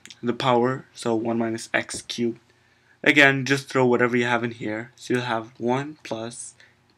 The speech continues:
x cubed plus x cubed squared x cubed cubed, and so on and so forth. All right, in the last case we have one plus x to the power of n,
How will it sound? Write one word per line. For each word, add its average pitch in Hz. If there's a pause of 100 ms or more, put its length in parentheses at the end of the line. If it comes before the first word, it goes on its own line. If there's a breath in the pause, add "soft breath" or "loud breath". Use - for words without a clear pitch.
(180)
x -
cubed 120
plus 117 (120)
x -
cubed - (240)
squared 127 (1200)
x - (140)
cubed -
cubed, 123 (500)
and 127
so 120
on 117
and 113
so 113
forth. - (1300 soft breath)
All 147
right, 139
in 127
the 131
last 156
case 127
we 110
have 107 (440 soft breath)
one 135
plus 143
x 120
to 123
the 117
power 127
of 131
n, 110